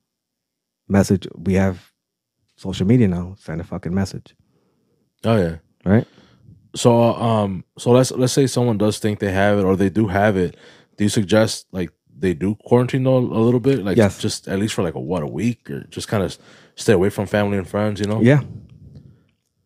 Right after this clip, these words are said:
Speaker 1: Yeah, call off from work. Call off from work. Um, don't be afraid of getting fired, of getting let go. We're in the United States.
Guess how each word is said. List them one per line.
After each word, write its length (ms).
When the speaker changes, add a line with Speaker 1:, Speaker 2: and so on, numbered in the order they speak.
Speaker 1:
Yeah, 200
call 260
off 140
from 160
work. 360
Call 180
off 140
from 180
work. 340
Um, 500
don't 240
be 160
afraid 760
of 160
getting 260
fired, 320
of 60
getting 220
let 200
go. 380
We're 380
in 100
the 60
United 360
States. 500